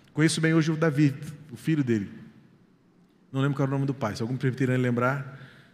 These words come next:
Davi? Pois é, o, o, o Davi filho eu conheço bem, ficou meu amigo depois desse, dessa época, né? E hoje é pastor na Barra. Isso, não é, né? Fala.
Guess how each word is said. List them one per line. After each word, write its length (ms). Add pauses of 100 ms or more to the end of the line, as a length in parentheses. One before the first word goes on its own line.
(1040)
Davi? 400 (1400)
Pois 180
é, 280
o, 80
o, 180
o 240
Davi 260
filho 240
eu 40
conheço 300
bem, 160
ficou 180
meu 100
amigo 280
depois 320
desse, 240
dessa 260
época, 320
né? 140
E 20
hoje 140
é 40
pastor 300
na 80
Barra. 500 (1300)
Isso, 680
não 140
é, 100
né? 220 (2000)
Fala. 260